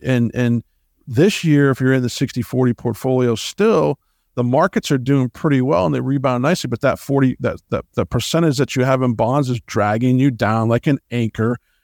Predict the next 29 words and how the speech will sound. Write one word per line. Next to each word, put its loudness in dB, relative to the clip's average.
It's -6
like 2
a, -2
it's -4
like 0
a -2
noose 0
around 2
your 2
neck. -4
You're 0
not 0
gonna 2
get 2
above 2
water -6
with -20
it. -20
So -2
we've 0
gotta 0
talk -4
about 0
ways 0
to -8
strategize 2
and -2
eliminate 0
that. -4